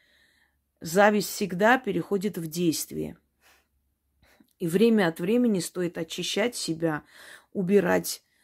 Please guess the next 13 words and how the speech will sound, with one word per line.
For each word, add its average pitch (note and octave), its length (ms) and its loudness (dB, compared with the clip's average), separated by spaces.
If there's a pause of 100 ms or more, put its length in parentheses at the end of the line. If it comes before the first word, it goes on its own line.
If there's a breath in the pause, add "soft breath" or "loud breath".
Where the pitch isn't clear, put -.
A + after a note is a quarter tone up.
(180)
вот F3 240 -8
это E3+ 240 -4
все, A#3+ 420 2
останавливать G3 1000 -2
их, D#3 180 -10
не F#3 120 -4
давать F3+ 440 0
им F3 100 -2
возможности, F3 880 -4
шанс G#3+ 640 -2
губить F#3+ 400 -6
вашу F#3 340 -2
жизнь. D#3+ 420 -2